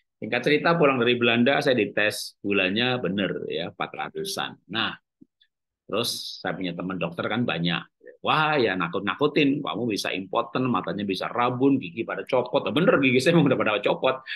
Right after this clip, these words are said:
"Kamu bisa matanya nggak jelas." Wah, bener, itu sudah, itu sering blur-blur nggak jelas gitu ya. Emang dites gimana? Oh, gula lima ratus, enam ratus. Nah,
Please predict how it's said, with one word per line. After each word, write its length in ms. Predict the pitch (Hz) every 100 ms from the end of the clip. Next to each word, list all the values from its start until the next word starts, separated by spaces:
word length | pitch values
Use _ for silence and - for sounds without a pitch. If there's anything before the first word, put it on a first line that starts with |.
| - - _
"Kamu 240 | - 143
bisa 160 | 139 127
matanya 400 | 123 123 131 143
nggak 220 | 135 95
jelas." 320 | 127 147 131 180
Wah, 160 | 196
bener, 320 | 151 277 196
itu 80 | 143
sudah, 320 | 170 185 190
itu 160 | 170 151
sering 260 | 151 147 127
blur-blur 540 | 135 131 113 147 127
nggak 160 | 123 131
jelas 240 | 139 131
gitu 240 | 147 147 123
ya. 240 | 95 82 82
Emang 240 | 107 98
dites 240 | 92 -
gimana? 400 | - 98 120 90
Oh, 240 | 92 90 85 _ - - - _
gula 240 | - 95 90
lima 240 | 90 82
ratus, 400 | 78 80 90 -
enam 160 | 80 76
ratus. 560 | 71 - 71 - - -
Nah, 160 | 87